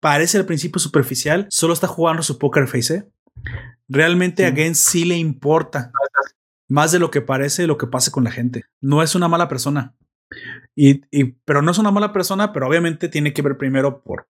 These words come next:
Speaker 1: por su seguridad. Así que es entendible el por qué jugó para ambos bandos. Pero al final
Speaker 2: Es
Speaker 1: quiero decir que es el que más se arriesga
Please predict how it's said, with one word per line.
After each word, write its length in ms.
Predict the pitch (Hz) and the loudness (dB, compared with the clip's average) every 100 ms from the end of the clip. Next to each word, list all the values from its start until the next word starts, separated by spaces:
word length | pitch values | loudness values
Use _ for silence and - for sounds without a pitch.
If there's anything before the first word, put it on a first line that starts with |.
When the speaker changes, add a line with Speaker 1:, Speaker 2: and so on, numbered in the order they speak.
| _ | _
Speaker 1:
por 140 | 127 | -4
su 100 | 120 | -4
seguridad. 600 | 123 139 135 143 175 175 - | 0 0 0 0 -2 -4 -4
Así 240 | 123 151 | -2 0
que 100 | 208 | 0
es 100 | 202 | 0
entendible 560 | 226 214 180 175 185 185 | 0 0 2 2 2 0
el 100 | 165 | 0
por 160 | 147 | -4
qué 80 | - | -4
jugó 320 | 147 160 151 | -2 0 0
para 220 | 147 147 139 | 0 0 0
ambos 320 | 143 147 127 | -2 -2 -2
bandos. 400 | 139 143 202 - | -4 -2 -6 -2
Pero 100 | 143 | 0
al 100 | 139 | 2
final 260 | 139 151 175 | 0 0 0
Speaker 2:
Es 60 | |
Speaker 1:
quiero 180 | 185 185 | 2 2
decir 380 | 185 160 170 165 | 2 0 -2 -4
que 80 | 170 | -4
es 80 | 185 | -4
el 100 | 175 | 0
que 140 | 143 | 0
más 200 | 139 160 | 2 2
se 120 | 190 | 2
arriesga 500 | 170 151 151 160 208 | 0 0 0 0 -4